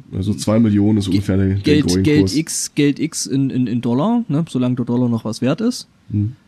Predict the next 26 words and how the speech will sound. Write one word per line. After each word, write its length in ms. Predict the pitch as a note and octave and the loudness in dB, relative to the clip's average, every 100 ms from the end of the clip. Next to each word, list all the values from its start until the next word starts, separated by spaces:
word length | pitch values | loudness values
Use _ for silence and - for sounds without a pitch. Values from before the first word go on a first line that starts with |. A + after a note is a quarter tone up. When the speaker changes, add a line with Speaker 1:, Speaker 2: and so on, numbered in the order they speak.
| _ _ _ _ | _ _ _ _
Speaker 2:
Und 360 | C#3 D3 D3 D#3 | 0 2 0 0
dann, 340 | D#3 D#3 D#3 | 2 2 0
äh, 120 | C#3 | 0
nimmst 280 | D3 E3 - | 2 0 0
du 60 | F3 | 0
halt 160 | F3 | 0
auf 280 | G3 B3 E3+ | 0 0 0
und 140 | C#3 C3 | -2 0
dann 300 | C3 C3 C3+ | 0 0 0
wechselst 400 | C#3 - D#3+ - | -2 -4 -6 -4
du 40 | |
das 200 | D#3+ D3+ | -4 -2
halt 160 | D#3 C3+ | 0 0
irgendwie 400 | D3 D#3 D#3 C#3+ | 0 0 0 0
in 100 | C3+ | 0
irgendwas 420 | C3 C#3 B2 - | 0 2 0 0
Sicheres 240 | D#3 G3+ F#3+ A2+ | -2 2 2 2
Speaker 1:
Bevor 240 | B2+ B2 A#2+ | 2 4 4
Speaker 2:
wie 40 | |
Speaker 1:
alles 300 | - A#2+ B2 | 4 4 4
in 60 | A#2 | 0
Trump-Dollar 580 | - A2 B2 B2+ G2+ G2+ | 2 2 2 2 2 4
gewechselt 520 | G2+ A2 - A2+ A2 | 2 0 2 2 4
wird. 400 | A2 D#3+ - - - - | 4 2 0 -6 -8 -8
<laughs> 200 | - _ | -8 _
Speaker 2:
Genau. 480 | A#3 E3 D#3+ D#3+ | 0 2 2 2